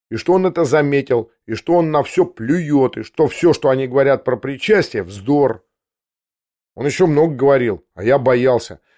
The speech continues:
На Кузнецком он купил двухствольное ружьё, «Ектаж», готовых патронов, манежный хлыст и потом ещё фунт конфет. Мы поехали за город стрелять и дорогою встретили птицелова с клетками. Ламберт купил у него канарейку.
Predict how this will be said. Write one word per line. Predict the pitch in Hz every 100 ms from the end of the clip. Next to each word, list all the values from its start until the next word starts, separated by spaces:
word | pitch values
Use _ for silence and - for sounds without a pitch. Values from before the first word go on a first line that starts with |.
| _
На | 113 120
Кузнецком | 139 160 196 - 147
он | 139
купил | 131 143 160 139
двухствольное | 131 127 - 139 139 131
ружьё, | 123 131 139 190 190
«Ектаж», | 147 127 - _ 185 175 - _ _ _ _
готовых | 110 139 160 139 -
патронов, | 135 - 180 190 151 -
манежный | 107 131 151 143 127 135
хлыст | - 202 170 -
и |
потом | - 120 160
ещё | 151 -
фунт | - 156 147 -
конфет. | 143 139 - 113 85 _ _ _ _ _ _ _ _ -
Мы | 135
поехали | 147 156 156 147 135
за | 165 185
город | 135 117
стрелять | - 135 135 170 165
и | 127 117
дорогою | 123 143 156 139 120
встретили | - 143 131 139
птицелова | - - - 175 165 123
с | -
клетками. | 127 120 - 92 76 _ _ _ _ _ _
Ламберт | 120 175 180 143 -
купил | 143 - 175
у | 165
него | 151 156
канарейку. | 147 156 170 143 101 -